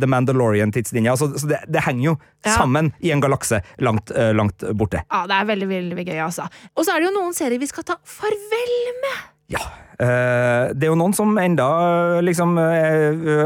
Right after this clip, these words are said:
Speaker 1: har lommetryklet framme etter at The Crown rundet av i desember. Det var jo kanskje fjorårets,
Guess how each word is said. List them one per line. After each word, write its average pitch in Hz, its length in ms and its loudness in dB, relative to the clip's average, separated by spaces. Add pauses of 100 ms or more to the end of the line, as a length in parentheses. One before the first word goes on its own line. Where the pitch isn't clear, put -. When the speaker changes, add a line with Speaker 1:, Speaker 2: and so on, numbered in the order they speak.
Speaker 1:
har 151 240 2
lommetryklet 131 480 0
framme 139 240 2
etter 117 160 0
at 113 160 -2 (140)
The 123 100 -2
Crown 180 560 2
rundet 180 400 2
av 147 320 2
i 151 240 2
desember. 147 540 0
Det 160 180 0
var 131 160 2
jo 120 80 0
kanskje 131 240 -2
fjorårets, 123 720 0